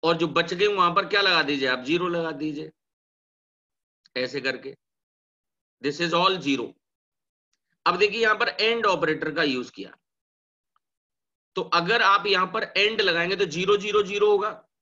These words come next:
वन वन वन होगा और वन ज़ीरो भी क्या होगा? ज़ीरो होगा।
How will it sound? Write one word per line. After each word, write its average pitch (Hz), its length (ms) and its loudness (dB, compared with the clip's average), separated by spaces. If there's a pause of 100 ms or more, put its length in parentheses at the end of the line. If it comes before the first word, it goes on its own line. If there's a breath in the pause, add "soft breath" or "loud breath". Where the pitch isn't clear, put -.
(300)
वन 156 280 0
वन 202 180 2
वन 196 280 2
होगा 190 260 2
और 202 220 2
वन 185 260 0
ज़ीरो 208 260 2
भी 214 120 -4
क्या 202 180 2
होगा? 139 200 2
ज़ीरो 147 280 -4
होगा। 156 280 -8